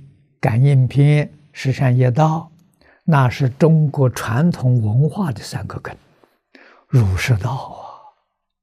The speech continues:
现在跟你讲的是净土的三个根。啊，这是根。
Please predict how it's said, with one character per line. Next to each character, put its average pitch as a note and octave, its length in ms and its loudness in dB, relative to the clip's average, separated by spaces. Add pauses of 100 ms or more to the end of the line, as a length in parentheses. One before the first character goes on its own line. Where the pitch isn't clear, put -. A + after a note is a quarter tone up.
(880)
现 E3 420 4
在 C3 260 4
跟 B2 260 0
你 A#2+ 120 0
讲 A#2 260 -6
的 A2 80 -10
是 - 120 -18 (320)
净 F#3 420 0
土 - 240 -16
的 - 140 -8
三 A#2 300 -12
个 - 180 -18
根。 - 120 -16 (2000)
啊， C3 200 -8 (120)
这 C3 100 -10
是 - 240 -16
根。 - 140 -18